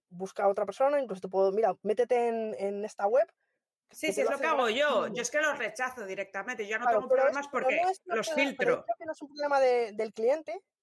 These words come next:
Speaker 1: sino que es un problema, creo, o sea, problema.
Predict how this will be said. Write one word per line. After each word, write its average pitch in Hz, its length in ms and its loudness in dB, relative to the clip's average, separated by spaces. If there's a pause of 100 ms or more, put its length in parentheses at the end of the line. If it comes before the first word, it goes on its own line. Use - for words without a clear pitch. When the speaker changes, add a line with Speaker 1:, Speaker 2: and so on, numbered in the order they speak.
(120)
Speaker 1:
sino 214 300 -6
que 226 60 -16
es 240 100 -14
un 269 60 -12
problema, 269 600 0 (400)
creo, 214 180 0
o - 40 -10 (260)
sea, 214 120 0
problema. 196 380 0